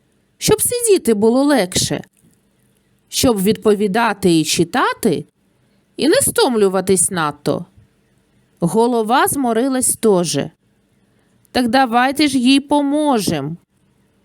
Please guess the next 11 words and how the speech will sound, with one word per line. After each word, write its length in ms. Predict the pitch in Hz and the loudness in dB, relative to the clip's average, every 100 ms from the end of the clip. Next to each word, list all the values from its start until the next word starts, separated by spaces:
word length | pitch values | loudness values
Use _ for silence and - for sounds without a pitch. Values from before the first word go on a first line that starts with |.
| _ _ | _ _
Вправо, 720 | - - 262 277 247 185 160 | -18 -6 -2 0 0 0 0
вліво. 600 | 180 220 247 247 170 139 - _ _ _ _ | 2 2 4 2 2 -2 -4 _ _ _ _
Раз, 680 | 202 208 185 143 - - - _ - | -2 0 0 -2 -6 -10 -14 _ -10
два. 500 | 151 165 175 247 453 - _ _ _ _ _ _ _ _ - | -4 0 2 2 -2 -8 _ _ _ _ _ _ _ _ -6
Думай, 880 | 214 202 208 180 185 277 160 127 - | 0 2 4 4 2 0 -2 -6 -2
думай, 500 | 185 277 220 190 226 | 2 4 4 2 2
голова. 720 | 262 277 285 240 247 160 135 _ _ _ _ _ _ _ _ _ _ | 2 2 2 2 0 0 -4 _ _ _ _ _ _ _ _ _ _
Хоч 360 | - - 415 330 | -20 0 0 2
зарядка 520 | 320 381 370 - - | 0 2 0 0 0
й 80 | 359 | 0
коротка, 500 | - 370 370 - | 2 2 2 0